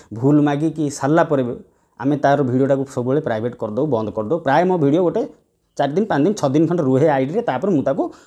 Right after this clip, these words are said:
ପ୍ରାଇଭେଟ୍ କରିଦିଏ। କିନ୍ତୁ ସେଇମାନେ କୁହନ୍ତି, ଯେଉଁମାନଙ୍କୁ ପ୍ରାଇଭେଟ୍ କରିଦିଏ, ସେମାନେ ଟିକେ ଚେର ନାଗିଯାଏ ସାଙ୍ଗେ ସାଙ୍ଗେ। "ଆ, ଦେଖିଲ, ମୁଁ ଡରେଇ ଦେଲି ତାକୁ, ସିଏ ସାଙ୍ଗେ ସାଙ୍ଗେ ସିଏ ବନ୍ଦ କରିଦେଲେ।" କିଛି କଥା ନାହିଁ, କାହା ଭିଡ଼ିଓ ଡିଲିଟ୍ ହୁଏନି, ଆଇଡ଼ିରେ ପ୍ରାଇଭେଟ୍ ରୁହେ।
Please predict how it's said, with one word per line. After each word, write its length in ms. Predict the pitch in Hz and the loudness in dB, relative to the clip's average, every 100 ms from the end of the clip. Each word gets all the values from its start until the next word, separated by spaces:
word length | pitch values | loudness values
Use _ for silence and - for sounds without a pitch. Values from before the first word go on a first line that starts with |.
| _ | _
ପ୍ରାଇଭେଟ୍ 300 | - 123 135 | -4 -2 -2
କରିଦିଏ। 340 | 147 120 90 - _ - - | -4 -6 -6 -16 _ -20 -2
କିନ୍ତୁ 160 | 208 214 | 2 2
ସେଇମାନେ 500 | - 160 226 254 240 | 2 6 6 6 2
କୁହନ୍ତି, 500 | 226 180 156 135 - _ _ _ _ | 0 2 2 0 -4 _ _ _ _
ଯେଉଁମାନଙ୍କୁ 360 | 113 151 160 165 | -2 2 2 2
ପ୍ରାଇଭେଟ୍ 280 | 135 135 147 | 0 0 0
କରିଦିଏ, 260 | 143 131 | -2 -2
ସେମାନେ 220 | - 160 | -2 0
ଟିକେ 120 | 160 165 | 0 -2
ଚେର 200 | 143 123 | -2 -4
ନାଗିଯାଏ 300 | 107 95 90 | -6 -8 -10
ସାଙ୍ଗେ 320 | - - 98 | -14 -16 -16
ସାଙ୍ଗେ। 160 | 85 _ _ _ _ - | -16 _ _ _ _ -4
"ଆ, 80 | 151 | 2
ଦେଖିଲ, 240 | 151 185 160 110 | 4 4 4 -2
ମୁଁ 220 | 117 123 135 | -6 -4 0
ଡରେଇ 240 | 135 151 | 0 0
ଦେଲି 180 | 156 160 | 0 0
ତାକୁ, 300 | 160 190 - | 0 -2 -4
ସିଏ 180 | 220 190 | -2 -2
ସାଙ୍ଗେ 240 | 143 143 | 0 -2
ସାଙ୍ଗେ 180 | 151 160 | -2 0
ସିଏ 100 | - | 0
ବନ୍ଦ 280 | - - 135 | 2 2 2
କରିଦେଲେ।" 280 | 135 151 143 - - - | 0 -2 -6 -10 -16 -2
କିଛି 240 | 156 202 | 0 2
କଥା 260 | 175 160 147 | 2 2 0
ନାହିଁ, 200 | 151 269 - _ _ - _ | -2 -6 -16 _ _ -20 _
କାହା 140 | 127 | 0
ଭିଡ଼ିଓ 260 | 139 135 160 | 2 4 4
ଡିଲିଟ୍ 280 | 139 165 175 | 4 2 2
ହୁଏନି, 320 | 131 104 92 - _ _ _ - | 0 -2 -8 -16 _ _ _ -8
ଆଇଡ଼ିରେ 300 | 117 135 160 | -4 -2 -2
ପ୍ରାଇଭେଟ୍ 420 | 165 117 131 160 | -2 0 0 0
ରୁହେ। 280 | 110 101 | -4 -8